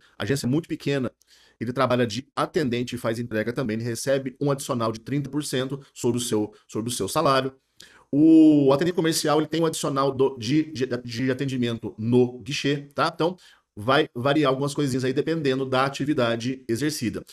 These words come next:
Mas, existe previsão de, eh, pagamento de participação nos lucros e resultados, nós temos aí possibilidade de, de previdência complementar,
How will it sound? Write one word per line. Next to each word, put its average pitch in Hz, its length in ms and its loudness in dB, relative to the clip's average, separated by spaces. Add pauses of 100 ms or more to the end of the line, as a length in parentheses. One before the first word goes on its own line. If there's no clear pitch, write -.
(180)
Mas, 160 440 -2 (380)
existe 170 260 0
previsão 151 600 2
de, 123 140 -4 (100)
eh, 120 220 2
pagamento 139 460 -2
de 117 100 -8
participação 123 540 -4
nos 123 180 -2
lucros 117 420 -4
e 120 100 2
resultados, 131 920 -2 (300)
nós 143 180 -2
temos 143 240 0
aí 131 80 2
possibilidade 120 680 -2
de, 104 120 -12 (240)
de 107 260 -6 (180)
previdência 110 640 -2
complementar, 139 800 -2